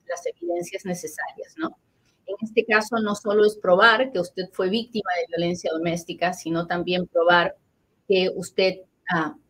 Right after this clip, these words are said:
buscó ayuda con las autoridades y que no la recibió, ah, y que su gobierno tal vez lo arrestó, pero lo soltó, que no puso cargo, en fin, todo eso tiene que ser documentado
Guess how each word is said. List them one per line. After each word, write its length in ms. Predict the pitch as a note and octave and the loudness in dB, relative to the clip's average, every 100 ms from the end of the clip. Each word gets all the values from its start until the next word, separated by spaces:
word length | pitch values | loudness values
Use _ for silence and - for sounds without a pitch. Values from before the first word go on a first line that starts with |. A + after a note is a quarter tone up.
| _ _ - | _ _ -16
buscó 380 | - - A#3+ A#3 | -16 -2 4 6
ayuda 400 | G3 F3+ F3 - | 6 2 0 0
con 160 | E3+ E3 | -2 -6
las 200 | E3+ E3 | -6 -6
autoridades 840 | E3 E3 D#3+ D#3+ D#3+ D#3+ F3 G#3 _ - | -6 -2 -4 0 0 2 0 -2 _ -12
y 160 | G3 | -10
que 400 | - F#3 F3 E3+ | 0 2 4 2
no 200 | F3 F3 E3+ | 0 -2 0
la 160 | E3+ - | 0 -2
recibió, 680 | E3+ E3+ D#3 D#3+ D#3 F#3 - _ _ _ - | -6 -10 -8 -4 -2 -4 -8 _ _ _ 0
ah, 340 | F#3+ F3 F3 - _ | 0 0 -4 -6 _
y 180 | - F3 | -16 -6
que 360 | - F3+ F3 E3+ _ _ _ _ | 2 4 6 4 _ _ _ _
su 140 | - | -6
gobierno 640 | F#3 F3+ F#3+ F#3 F#3 F#3 F3 D#3+ - _ _ _ | -2 0 2 2 2 2 2 2 -4 _ _ _
tal 180 | F3 F3 | -2 0
vez 220 | F#3+ G3 | 0 0
lo 100 | F3+ | 0
arrestó, 580 | F3+ F3 - A#3 A3 G#3+ | 0 -2 2 6 6 4
pero 140 | F#3+ E3+ | 0 -2
lo 120 | E3 | -2
soltó, 800 | - - _ A3+ A3 G#3+ G#3 G#3 | -6 -10 _ 4 6 6 4 2
que 100 | F3+ | -4
no 140 | E3+ D#3+ | -6 -6
puso 220 | F3 - - | -12 -14 2
cargo, 360 | A3+ A3+ - | 4 4 2
en 140 | - A3+ | -2 -4
fin, 260 | - F3+ - _ _ _ - | -2 -6 -8 _ _ _ 4
todo 220 | D4 C#4+ | 4 6
eso 180 | C#4 B3 | 2 -2
tiene 240 | - G#3+ G#3 | -4 -4 -4
que 100 | F#3+ | -6
ser 200 | G3 F3+ | -6 -4
documentado 760 | F#3+ F3+ E3 - D#3+ D#3+ E3+ | -6 -6 -8 -8 -6 -6 -8